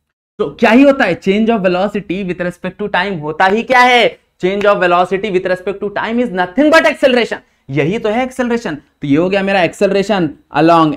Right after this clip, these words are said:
x axis और ये हो जाएगा मेरा acceleration along y axis, हाँ या ना? ये हो गया मेरा acceleration, that is the average acceleration। अब अगर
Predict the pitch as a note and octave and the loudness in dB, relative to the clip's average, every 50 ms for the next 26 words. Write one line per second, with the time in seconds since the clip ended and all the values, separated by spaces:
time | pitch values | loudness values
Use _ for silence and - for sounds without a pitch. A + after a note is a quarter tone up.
0 | - F3 G3+ G3 - B3+ A#3 A#3+ B3 - - C#4 D4 G4+ - - - - _ _ | 0 0 0 0 0 0 0 0 0 -2 0 2 2 2 2 -2 -12 -20 _ _
1 | _ _ _ _ _ _ _ _ _ _ _ _ _ - C#3+ D3 E3 G3 G#3 G#3 | _ _ _ _ _ _ _ _ _ _ _ _ _ -2 -2 2 4 4 4 4
2 | G3+ G#3 G3+ G3+ G#3 G3+ G3+ G3+ G3+ F#3 E3+ E3+ - G#3+ G3+ G3 G3+ F#3+ G#3+ G3+ | 4 4 4 2 2 2 2 2 2 2 2 0 0 -2 0 0 0 -2 -2 -2
3 | F#3+ F#3+ G3 G3 G#3 G#3+ A#3 B3+ C#4 E4+ C#4 C#4 - _ _ _ _ _ _ _ | 0 2 2 4 4 6 6 6 4 2 0 -4 -12 _ _ _ _ _ _ _
4 | - G#3 A3 A#3 A#3+ A#3+ A#3+ A#3+ A#3+ - A3 G#3 - - B3 B3+ B3+ B3 B3 B3+ | -2 0 0 2 2 -2 -4 -6 -6 -8 -10 -8 -4 -2 0 0 2 2 0 0
5 | C#4 C#4 C#4 - _ _ _ _ _ _ _ _ _ _ _ _ _ _ _ _ | 0 -2 -4 -8 _ _ _ _ _ _ _ _ _ _ _ _ _ _ _ _
6 | _ _ _ _ - C3 D3+ D#3 D#3+ E3 E3 E3+ F3 E3 D#3+ - - E3+ D#3+ E3 | _ _ _ _ -2 0 0 2 2 0 2 2 2 0 0 -2 -2 -2 -2 -2
7 | E3 - D3+ D3+ D#3+ E3 F3 E3+ F3+ - - E3+ E3+ F3 F3+ F#3+ F#3+ F3 F3+ F3+ | -4 -2 -2 0 2 2 2 0 0 -2 0 0 0 0 0 0 0 -2 -2 -4
8 | - F#3 E3+ E3 E3+ E3 - E3 D#3+ D#3+ _ _ _ _ _ _ - - F3 F#3+ | -2 -4 -4 -4 -4 -6 -6 -10 -10 -10 _ _ _ _ _ _ -4 0 0 2
9 | G3 G#3 G3 | 2 0 -2